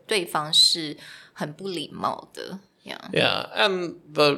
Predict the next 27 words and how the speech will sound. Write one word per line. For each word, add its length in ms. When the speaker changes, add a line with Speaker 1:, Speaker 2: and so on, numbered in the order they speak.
Speaker 2:
reality 460
is 240
with 200
YouTube 560
now 380
or 160
Google, 800
there's 240
Speaker 1:
Yeah. 240
Speaker 2:
plenty 760
of 160
ways 360
Speaker 1:
Yes. 380
Speaker 2:
to 640
find 760
how 260
to 140
pronounce 640
someone's 580
name. 360
Speaker 1:
Yeah, 260
so, 400
you 140
know, 160
definitely 640
prepared 880
every 340